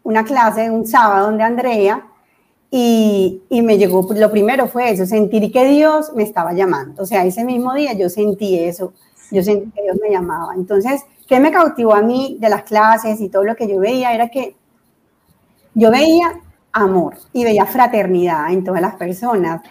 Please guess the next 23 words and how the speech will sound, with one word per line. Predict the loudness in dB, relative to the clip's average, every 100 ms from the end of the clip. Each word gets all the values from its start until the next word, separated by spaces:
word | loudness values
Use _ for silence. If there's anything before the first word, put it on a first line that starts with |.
| -20 _ _ 0
Además | 2 4 4 2
de | 2 2
eso, | 2 -2
pues, | -2 -4 -6 -6
en | 0 2
ese | 4 2
momento, | 0 2 2 4 2 0
hace | -2 -2
doce | -4 -2 0
años, | 2 2 0 -2 -6 -20 _ _ _ -4
eh, | 0 2 2
todos | 4 2
éramos | 2 0 0 0
solteros, | -2 2 2 4 4 2 0
éramos | 0 0 -2 -2
jóvenes, | 0 2 2 2 0 -2 -8 _ _ _ 0
compartíamos | 2 4 2 2 2 2 2
muy | 2 2
rico | 0 0 0 -2 -2 -2 0
después | -2 -6 -4 -2
de | 0
las | 0 -2
clases. | 0 4 6 6 2 0 -2 -2